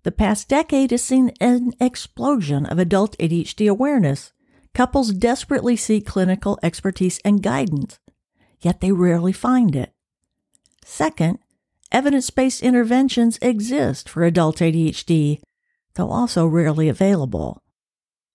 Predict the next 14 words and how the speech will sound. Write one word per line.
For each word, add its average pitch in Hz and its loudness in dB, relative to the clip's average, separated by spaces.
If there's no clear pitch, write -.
But 190 0
no 240 4
established 185 0
interventions 180 2
existed 180 -2
for - -6
A 165 2
D 175 0
H - -6
D 156 -2
affected 156 -4
couples. - -4
We 220 4
wrote 226 2